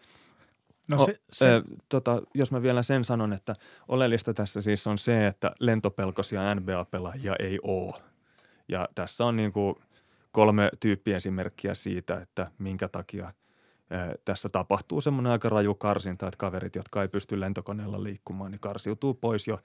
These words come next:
Speaker 2: todennäköisesti siinä A A U, ö, tota, yläaste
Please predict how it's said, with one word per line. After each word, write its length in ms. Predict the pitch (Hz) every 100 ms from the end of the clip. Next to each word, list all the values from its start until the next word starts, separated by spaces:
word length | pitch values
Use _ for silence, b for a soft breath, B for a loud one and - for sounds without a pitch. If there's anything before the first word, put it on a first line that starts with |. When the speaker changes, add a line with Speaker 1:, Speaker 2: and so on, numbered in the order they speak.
| b b b b - _ _
Speaker 2:
todennäköisesti 760 | - 98 95 92 92 98 - 85
siinä 280 | 95 92 -
A 160 | 95 -
A 200 | 92 90 92
U, 240 | 92 95 b b b b b -
ö, 180 | 87 82
tota, 520 | 92 - 92 92 85 - 415 _ _ _ _ _ -
yläaste 580 | 107 98 92 - 98